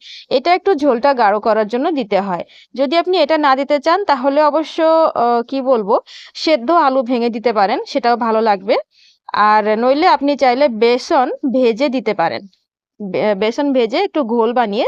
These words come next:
সেটা দিতে পারেন, তাহলে গাঢ় হয়ে যাবে। কিন্তু সত্যি বলতে এই চিট বাদামের গুঁড়োর ব্যাপারই আলাদা। যাই হোক, আমি কিন্তু ফুটিয়ে নিয়েছি প্রায় দশ মিনিট পর্যন্ত। শেষের দিকে একবার নুনটা চেক করে নেব,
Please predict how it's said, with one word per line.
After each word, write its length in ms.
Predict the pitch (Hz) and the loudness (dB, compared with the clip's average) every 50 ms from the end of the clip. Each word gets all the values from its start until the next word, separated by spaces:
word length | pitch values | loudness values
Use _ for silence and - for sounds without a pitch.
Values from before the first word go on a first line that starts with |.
| 539 | -2
সেটা 220 | - 320 269 - 240 | -2 -2 -2 -2 -2
দিতে 220 | 202 214 196 196 | -4 -2 -4 -4
পারেন, 220 | 185 170 165 185 202 | -2 -2 -4 -4 -4
তাহলে 240 | 254 277 277 277 | -4 -2 -2 -2
গাঢ় 260 | 254 196 175 175 175 185 | 0 0 -2 0 -2 -2
হয়ে 160 | 202 190 185 | -2 -2 -2
যাবে। 300 | 170 180 175 170 170 - _ - - - - | -2 -2 -4 -4 -6 -10 _ -20 -20 -16 -8
কিন্তু 260 | - 302 302 277 359 339 | -6 -4 -4 -2 -2 -2
সত্যি 300 | 294 269 269 - 302 285 | 0 -2 -2 -2 -4 -4
বলতে 360 | 277 311 311 285 359 359 349 | -2 -2 -2 -2 -2 -2 0
এই 180 | - 262 285 | 0 0 -2
চিট 220 | 277 - 277 285 240 | -4 -4 -6 -6 -2
বাদামের 420 | 240 302 302 294 320 330 349 302 | -2 -2 0 0 -2 -2 -2 -4
গুঁড়োর 280 | 254 247 269 277 302 302 | -2 -2 0 0 0 0
ব্যাপারই 440 | 226 208 190 190 - 226 208 214 226 | 0 -2 -2 -2 -4 -4 -2 -2 -2
আলাদা। 360 | 185 151 156 147 - 151 - - _ _ - 233 | -2 -2 -4 -4 -6 -6 -10 -10 _ _ -12 -8
যাই 260 | 208 240 247 254 285 | -4 -2 -2 0 0
হোক, 160 | 339 381 370 | -2 -2 -2
আমি 200 | 330 277 254 277 | -2 -2 -2 -2
কিন্তু 240 | 269 302 294 277 320 302 | -4 -4 -6 -4 -6 -4
ফুটিয়ে 280 | - 277 240 269 285 302 | -4 -6 -4 -4 -4 -4
নিয়েছি 300 | 294 302 311 294 - 330 | -2 -4 -4 -4 -6 -4
প্রায় 200 | 277 285 277 277 | -2 -2 -2 0
দশ 260 | 226 214 202 - - | 0 -2 -2 -2 -4
মিনিট 260 | 285 269 277 294 285 | -6 -4 -4 -4 -4
পর্যন্ত। 440 | - 277 240 214 233 220 220 226 277 - - _ - - - - - - | -2 -4 -4 -2 -6 -8 -6 -4 -4 -6 -6 _ -20 -20 -20 -20 -20 -10
শেষের 320 | - - 277 269 - 320 269 | -4 -2 -2 -2 -2 -4 -4
দিকে 200 | 285 311 - 330 | -4 -4 -2 -2
একবার 260 | 320 302 277 339 302 | -2 0 -2 -2 -2
নুনটা 300 | 285 269 262 254 269 285 | 0 -2 -2 0 0 0
চেক 240 | 277 269 254 254 - | 0 0 -2 -2 0
করে 200 | - 254 254 262 | 0 0 0 0
নেব, 180 | 262 240 233 | -2 -2 -2